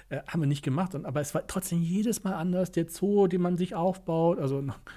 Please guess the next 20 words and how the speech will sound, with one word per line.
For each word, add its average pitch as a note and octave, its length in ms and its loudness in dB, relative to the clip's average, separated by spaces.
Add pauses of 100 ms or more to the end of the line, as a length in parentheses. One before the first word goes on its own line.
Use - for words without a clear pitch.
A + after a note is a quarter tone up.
für - 120 -4
die C3+ 80 4
Leute, C#3 260 8
die C3 60 4
jetzt C3 220 4
wirklich C#3+ 180 -2
hinterm C3+ 260 4
Mond D#3+ 260 2
leben, D3 240 0
Arche C3+ 240 -6
Nova, C#3+ 380 2 (540)
äh, B2 180 -4
ist, - 380 -14
äh, - 100 -16 (160)
ein, B2 220 -10 (180)
ein B2 260 -16 (480)
Aufbauspiel F#3 760 6
eines C#3 260 0
Zoos, C4 500 0
ähm, D#3 300 0